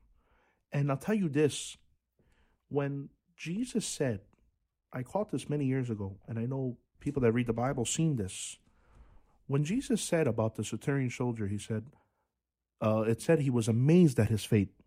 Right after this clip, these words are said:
Jesus was amazed at his faith. And in Mark six five, Jesus went to his hometown. Angelo mentioned that earlier. And he couldn't do nothing really there. He did little small miracles because they had no faith.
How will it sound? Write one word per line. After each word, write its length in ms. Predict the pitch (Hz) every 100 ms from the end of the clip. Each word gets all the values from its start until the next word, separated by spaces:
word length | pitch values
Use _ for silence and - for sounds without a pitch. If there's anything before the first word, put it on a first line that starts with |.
| - - - - - _ _ -
Jesus 340 | 131 180 190
was 140 | 135 123
amazed 320 | 139 156 143
at 60 |
his 120 | 117 -
faith. 280 | 143 127 - - _ _
And 120 | 120 123
in 120 | 123
Mark 460 | 131 151 202 226 -
six 420 | - - 165 -
five, 600 | - 147 127 110 113 - _ _ - _ _
Jesus 360 | 123 165 185 156
went 160 | 160 -
to 80 |
his 120 | 131 123
hometown. 460 | 156 156 120 110
Angelo 200 | 127 131
mentioned 260 | 123 123 117
that 100 | 110
earlier. 400 | 123 127 113 107 - - _ _
And 120 | 127
he 80 | 143
couldn't 240 | 143 196
do 100 | 185
nothing 300 | 180 180 160
really 200 | 165 175
there. 220 | 160 175 156
He 80 |
did 140 | 120 143
little 180 | 156 151
small 220 | - 151
miracles 520 | 151 156 147 117 113
because 480 | 117 - 120 117 - - _ _
they 120 | - 120
had 340 | 120 123 -
no 180 | 147 147
faith. 320 | - 107 101